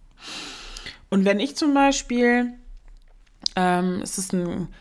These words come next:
ich, also genau, wenn ich jetzt zum Beispiel merke, mein Kind ist jemand, der braucht Absprachen,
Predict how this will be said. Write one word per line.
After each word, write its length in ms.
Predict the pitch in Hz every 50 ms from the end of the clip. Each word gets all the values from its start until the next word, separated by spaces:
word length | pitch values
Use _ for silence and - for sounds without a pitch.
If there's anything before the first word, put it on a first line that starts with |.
| - - - - - - - - - - _ _ _ _ _ - - - - _ _ -
ich, 220 | - 196 196 - -
also 180 | - 180 185 185
genau, 300 | 190 180 175 170 170 165
wenn 120 | 185 175
ich 140 | 190 - -
jetzt 140 | 220 - -
zum 120 | 220 208
Beispiel 320 | 202 202 196 196 - 202 196
merke, 600 | 190 185 185 202 226 - - - 185 190 196 196
mein 320 | 190 180 180 180 180 185
Kind 300 | - - 226 233 226 226
ist 200 | 240 - - -
jemand, 480 | 202 190 185 180 175 175 170 170 170 -
der 580 | 170 165 160 160 160 160 165 165 - - - -
braucht 400 | - - 165 165 170 - - -
Absprachen, 880 | 190 190 - - - - - - 147 131 135 - - - 156 156 -